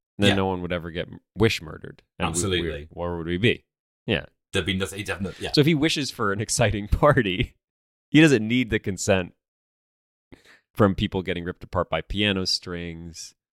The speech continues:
Speaker 1: or people getting stabbed by statue guys. That's just, like, the wish of the part. Yeah, you know,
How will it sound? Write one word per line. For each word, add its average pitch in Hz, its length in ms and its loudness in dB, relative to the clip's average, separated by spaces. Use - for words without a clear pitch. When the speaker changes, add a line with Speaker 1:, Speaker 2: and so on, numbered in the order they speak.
Speaker 1:
or 80 460 -6
people 90 280 -10
getting 80 520 -10
stabbed 85 480 0
by 85 140 -10
statue 92 480 -4
guys. 78 640 -8
That's 113 200 6
just, - 280 0
like, 90 300 0
the 101 100 6
wish 98 240 4
of 104 60 0
the 95 80 -2
part. 117 320 0
Yeah, 117 260 -2
you 92 140 -6
know, 107 140 -2